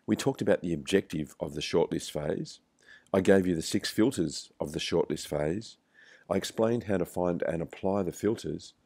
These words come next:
and I showed you how to complete this phase. Your exercise in building block two is to score all of the products found in the search phase. Then I want you to review the league table that's created.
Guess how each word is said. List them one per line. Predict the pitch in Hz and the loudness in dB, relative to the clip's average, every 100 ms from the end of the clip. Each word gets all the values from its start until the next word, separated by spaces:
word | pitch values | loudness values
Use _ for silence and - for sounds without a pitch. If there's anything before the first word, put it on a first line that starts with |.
| _ - - - | _ -20 -12 2
and | 104 | 2
I | 104 | 4
showed | - 127 123 | 4 4 4
you | 101 101 | 2 0
how | 101 95 | 2 2
to | 92 | 2
complete | 95 - 92 - | -2 0 0 0
this | - - | -6 -4
phase. | 95 85 76 69 - - - | -4 -2 -2 -4 -10 -10 6
Your | 110 117 | 10 10
exercise | 107 123 - 78 69 85 - | 8 0 2 2 2 -2 -6
in | 87 82 | -4 0
building | 82 85 76 | 0 2 2
block | 73 - | 0 -2
two | - 131 107 76 | -4 2 4 2
is | 87 | -2
to | - | -6
score | - - 80 78 - | -6 -2 2 2 0
all | 90 120 | 0 0
of | 156 | -2
the | 135 | -4
products | 104 82 78 | 2 2 0
found | - 85 76 | -2 -2 0
in | 80 98 | 0 -2
the | |
search | - 87 82 | 0 2 0
phase. | - 64 - - - _ - - - - | 0 -2 -2 -10 -20 _ -20 -20 -20 -10
Then | - 127 | 2 4
I | |
want | 131 117 | 6 4
you | 95 | 0
to | - 85 | -2 2
review | 82 82 98 | 2 4 4
the | 85 73 | 4 4
league | 92 101 | 2 0
table | - 76 73 76 | -2 0 0 -2
that's | 73 | -4
created. | - - 82 95 69 | -4 -2 0 0 -4